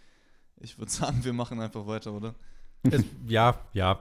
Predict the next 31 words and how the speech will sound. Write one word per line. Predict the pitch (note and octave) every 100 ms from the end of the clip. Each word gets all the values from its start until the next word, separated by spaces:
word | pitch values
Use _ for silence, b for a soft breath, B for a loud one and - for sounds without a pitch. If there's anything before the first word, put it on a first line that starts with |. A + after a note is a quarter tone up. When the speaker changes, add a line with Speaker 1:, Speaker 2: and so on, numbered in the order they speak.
| -
Speaker 2:
komm. | G2+ G2
Ich, | B2 B2 C#3
ich | C3+
hab | C3+ C3+
zwar, | C3+ B2
ich | C3
hab | C#3 D3+
zwar | C#3
hier | C3
noch | C3
ein | B2+
bisschen | C3 A#2+
was | A2+
stehen, | - B2+ C3
von | B2+ A2+
wegen | A#2 A#2
nicht | A#2 A2+
so | A#2
gut | A2+
wie | A2
Rio | G#2+ B2 A#2+
gegen | A#2 A2
Rose | G#2 G#2+ A2+ B2 A2+
und, | G#2+ G#2+ -
äh, | A2 G#2
kein | G2+ G#2+
Autounfall, | G#2 A2+ A#2+ A2+ G#2+ A2+
aber | G#2 G2+
undankbarer | A2+ G#2+ F#2+ G2+ G2
Spot. | - - G#2+ - b b b -
Äh, | A2 G#2